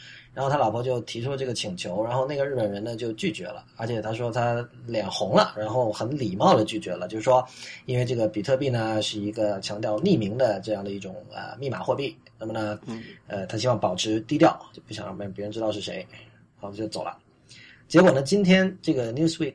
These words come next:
Speaker 1: 的报道出来之后，他把这个人的照片给他太太看，太太说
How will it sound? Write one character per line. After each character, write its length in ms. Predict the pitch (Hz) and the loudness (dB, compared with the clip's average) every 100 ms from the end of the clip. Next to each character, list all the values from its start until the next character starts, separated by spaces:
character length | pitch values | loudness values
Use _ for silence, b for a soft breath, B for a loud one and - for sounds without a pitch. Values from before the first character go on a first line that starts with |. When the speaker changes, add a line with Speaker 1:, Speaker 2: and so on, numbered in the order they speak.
| - | -2
Speaker 1:
的 440 | 107 95 90 90 - _ - _ | -2 -2 -6 -12 -20 _ -20 _
报 140 | - 117 | 2 2
道 140 | 92 | 0
出 180 | - 151 | -2 0
来 80 | 147 | 0
之 140 | 160 | 2
后， 320 | 160 180 - | 6 4 4
他 160 | - 151 | -2 2
把 220 | 120 98 | 2 0
这 100 | - | -2
个 420 | 127 117 110 110 110 | -2 0 0 0 -4
人 140 | 113 123 | -6 -4
的 80 | |
照 160 | 135 151 | 2 4
片 180 | 135 143 | 4 -2
给 80 | 107 | -2
他 80 | |
太 160 | 110 143 | 0 2
太 120 | 123 | 4
看， 200 | - 120 - | 4 2 0
太 120 | - 127 | -2 0
太 120 | 113 | 2
说 280 | 117 117 | 0 -2